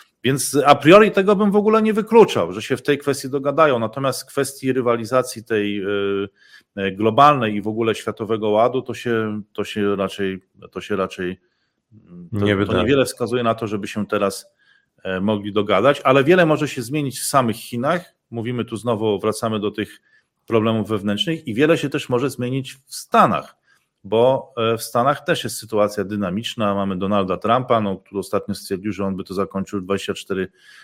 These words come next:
Speaker 1: godziny, tam wezwałby do pokoju, e, Putina, z którym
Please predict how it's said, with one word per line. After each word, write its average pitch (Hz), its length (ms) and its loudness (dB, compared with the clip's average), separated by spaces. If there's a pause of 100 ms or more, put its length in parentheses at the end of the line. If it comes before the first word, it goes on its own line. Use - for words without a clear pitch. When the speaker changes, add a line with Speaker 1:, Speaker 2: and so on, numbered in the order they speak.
(180)
Speaker 1:
godziny, 104 400 -2
tam 104 200 0
wezwałby 95 440 0
do 95 120 -2
pokoju, 87 1200 0 (460)
e, 92 140 0
Putina, 143 480 6
z - 100 -2
którym 110 600 4